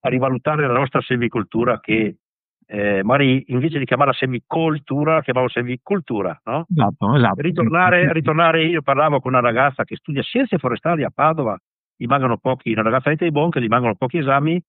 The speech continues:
Speaker 1: ma dico: "Che senso ha ancora le scienze forestali?" "Eh no", dice, "guarda che noi stiamo ragionando",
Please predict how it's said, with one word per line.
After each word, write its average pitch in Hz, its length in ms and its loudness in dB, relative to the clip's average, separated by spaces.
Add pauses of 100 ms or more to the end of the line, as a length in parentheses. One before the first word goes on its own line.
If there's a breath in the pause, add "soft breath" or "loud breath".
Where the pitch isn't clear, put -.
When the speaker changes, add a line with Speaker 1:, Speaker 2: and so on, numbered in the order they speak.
(360)
Speaker 1:
ma 139 80 -2
dico: 160 200 0
"Che 170 140 -4
senso 180 400 0
ha 160 60 4
ancora 120 300 0
le 107 40 -2
scienze 107 380 -6
forestali?" 107 500 -4
"Eh 185 80 -2
no", 185 180 0
dice, 208 220 -4
"guarda 143 200 0
che 120 80 -4
noi 135 100 0
stiamo 123 200 -2
ragionando", 131 760 0